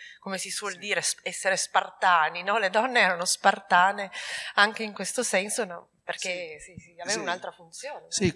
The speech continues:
Speaker 2: quello è interessante, perché Platone appunto lì sta facendo una serie di,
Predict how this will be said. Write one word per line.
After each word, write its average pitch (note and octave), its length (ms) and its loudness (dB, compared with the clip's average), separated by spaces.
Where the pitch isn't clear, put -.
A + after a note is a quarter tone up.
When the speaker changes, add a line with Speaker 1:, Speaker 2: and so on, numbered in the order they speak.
Speaker 2:
quello G#3 220 2
è - 20 4
interessante, C3+ 640 2
perché C3+ 260 -4
Platone E3 380 -4
appunto F3+ 340 2
lì D#3+ 120 6
sta E3 180 0
facendo C3+ 400 -2
una C#3 160 0
serie D#3+ 280 0
di, C3+ 280 -2